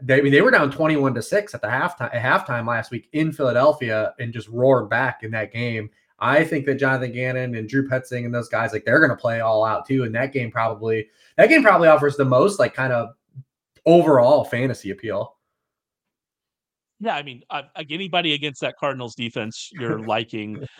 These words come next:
Speaker 2: Uh, Geno Smith has shown a, a little bit more fantasy upside over the last couple weeks than he had early in the season. So, you know, you're definitely liking that. And
Speaker 1: And
Speaker 2: then
Speaker 1: their
Speaker 2: what we saw from
Speaker 1: defense,
Speaker 2: Kyler
Speaker 1: man, woo.
Speaker 2: Yeah.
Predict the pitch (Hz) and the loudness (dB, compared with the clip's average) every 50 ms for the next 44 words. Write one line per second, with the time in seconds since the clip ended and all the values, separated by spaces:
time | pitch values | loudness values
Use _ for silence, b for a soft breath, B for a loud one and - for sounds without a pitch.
0 | B B B - 143 135 151 143 151 - 196 190 180 175 160 156 - - 147 147 | B B B -2 0 0 0 -4 -6 -8 -8 -6 -4 -6 -6 -8 -10 -10 -8 -8
1 | 139 135 - - 160 135 123 117 - - - 127 120 120 113 113 113 107 - _ | -8 -8 -8 -6 -4 -4 -4 -4 -6 -6 -4 -4 -2 -4 -4 -8 -10 -12 -16 _
2 | _ _ _ _ _ 131 123 120 113 - - - 151 143 165 180 170 151 165 160 | _ _ _ _ _ -2 -2 -2 -2 -8 -4 -4 -4 -2 -2 -2 -2 -2 -2 -4
3 | 143 131 143 139 139 131 131 - 127 123 127 131 127 - 139 123 120 120 - - | -4 -4 -6 -6 -6 -6 -6 -6 -8 -6 -6 -8 -10 -10 -8 -6 -6 -6 -6 -4
4 | - 139 135 143 147 139 139 143 139 143 143 147 147 - _ _ _ - 160 143 | -4 -2 -2 -2 -4 -6 -8 -6 -4 -4 -4 -4 -4 -8 _ _ _ -6 -6 -6
5 | 151 143 143 147 147 143 - - - 131 120 110 113 120 120 123 113 113 120 120 | -6 -6 -4 -4 -6 -6 -8 -14 -14 -12 -8 -6 -4 -4 -4 -2 -4 -6 -6 -6
6 | 123 117 110 110 - - 139 139 139 135 139 131 131 131 131 _ _ _ _ _ | -8 -10 -10 -12 -12 -10 -8 -8 -6 -6 -8 -8 -8 -10 -12 _ _ _ _ _
7 | _ _ - 139 131 127 120 139 143 123 117 113 113 113 110 127 120 - - 123 | _ _ -4 -2 -2 -2 -4 -6 -8 -8 -8 -6 -8 -6 -6 -6 -6 -6 -8 -10
8 | 117 113 113 110 107 120 113 113 143 175 180 143 - b b b b - - 127 | -6 -2 -2 -4 -4 -6 -8 -2 0 0 0 0 -4 b b b b -4 0 2
9 | 165 175 - 131 123 - - 190 185 156 151 - 185 170 107 110 107 104 107 147 | 2 2 2 2 -2 0 0 -2 -2 -2 -4 -4 -4 -4 -2 -4 -6 -4 -2 0
10 | 170 139 110 - - - _ _ b b b b b b b b b _ _ _ | 2 2 0 -2 -8 -16 _ _ b b b b b b b b b _ _ _
11 | _ _ _ _ _ 156 147 139 123 104 | _ _ _ _ _ -10 -8 -8 -8 -8